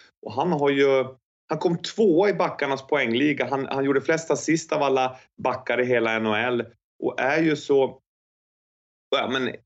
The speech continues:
helt, eh, megatroniskt skicklig offensivt. Både, framförallt i sitt passningsspel. Han,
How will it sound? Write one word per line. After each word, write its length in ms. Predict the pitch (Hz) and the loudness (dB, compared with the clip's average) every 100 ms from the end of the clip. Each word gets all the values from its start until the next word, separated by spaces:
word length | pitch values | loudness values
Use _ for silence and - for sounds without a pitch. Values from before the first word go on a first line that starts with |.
| - 127 | -6 -2
helt, 420 | 156 156 143 - | 0 -2 -2 0
eh, 160 | 127 | 2
megatroniskt 920 | 123 139 156 160 - 175 233 202 147 | 2 0 0 -2 0 0 2 2 0
skicklig 440 | - 143 - 135 - | -2 -4 -2 -2 0
offensivt. 800 | 185 - - 101 92 87 104 - - _ _ - | 0 -2 -4 -4 -2 -2 -2 -4 -20 _ _ -2
Både, 600 | 160 131 117 180 170 - | 2 2 2 0 -2 -6
framförallt 480 | - 165 143 165 214 | -4 -4 0 -2 0
i 40 | 156 | -4
sitt 260 | 139 123 | -4 -10
passningsspel. 680 | - 120 - 107 104 143 104 | -8 -8 -4 -6 0 0 0
Han, 240 | 107 107 | -2 -4